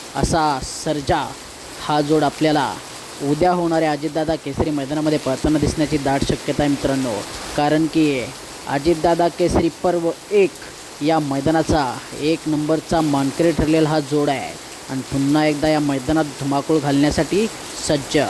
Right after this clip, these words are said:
अखंड महाराष्ट्राच्या मनावर अधिराज्य करणारा, तुमच्या आमच्या सगळ्यांच्या गळ्यातील ताईत नवम हिंद केसरी बकासूर.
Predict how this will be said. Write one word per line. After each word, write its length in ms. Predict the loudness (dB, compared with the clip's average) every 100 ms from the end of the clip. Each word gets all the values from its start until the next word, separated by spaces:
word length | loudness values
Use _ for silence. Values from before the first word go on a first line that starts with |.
| -2 -6 -10 -10 -10 -12
अखंड 460 | -12 0 4 6 6
महाराष्ट्राच्या 840 | 4 2 0 -2 -2 -2 -4 0
मनावर 320 | 2 4 2 2
अधिराज्य 460 | 0 -2 -2 -4
करणारा, 500 | -6 -6 -4 -2 -2 -6 -14 -20 -20 0
तुमच्या 460 | 0 2 0 4 4 2 -6 -6
आमच्या 480 | -4 -4 0 0 0 -6
सगळ्यांच्या 840 | -10 -8 -4 0 0 0 -2 -4 -4 -6 -10
गळ्यातील 520 | -2 -2 0 0 0
ताईत 420 | -2 0 -2 -6 -14 -20 -20 -10
नवम 480 | -4 0 4 4 4
हिंद 240 | 2 2 2 0
केसरी 440 | -4 -4 -2 0 0 -4 -18 -20 -10
बकासूर. 580 | -6 -2 -2 -2 -6